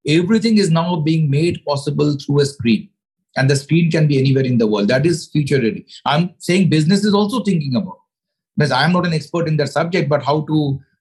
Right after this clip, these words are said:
create sustainable furnaces, right? Whether it is an electrical furnace, whether it is the, the less carbon emission, the technology, the steel technology change, that is also to be made future ready.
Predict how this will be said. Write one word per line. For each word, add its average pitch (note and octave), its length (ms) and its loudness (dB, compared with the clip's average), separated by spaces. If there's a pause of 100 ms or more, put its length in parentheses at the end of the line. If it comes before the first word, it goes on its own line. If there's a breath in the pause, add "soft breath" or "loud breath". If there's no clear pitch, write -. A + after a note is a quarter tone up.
create D#3+ 240 2
sustainable C#3 560 -2
furnaces, B2+ 560 0
right? C3+ 160 0
Whether B2+ 220 -4
it B2 100 -4
is A#2+ 80 -2
an B2 240 0
electrical B2 540 0
furnace, A2 420 0
whether A2+ 200 0
it A2+ 140 -2
is A2+ 160 -4
the, A2+ 300 0 (380 loud breath)
the A2+ 240 0
less C3 220 2
carbon A#2+ 360 -2
emission, A2 580 -2 (300)
the B2+ 260 -2
technology, E3+ 480 0
the B2+ 120 -6
steel G#3 380 2
technology D3 540 -2
change, G#2+ 280 -4
that B2 140 -4
is F3 80 0
also F3+ 460 -2 (100)
to E3 60 0
be E3 120 0
made D3+ 240 -2
future C3+ 260 -4
ready. - 240 -4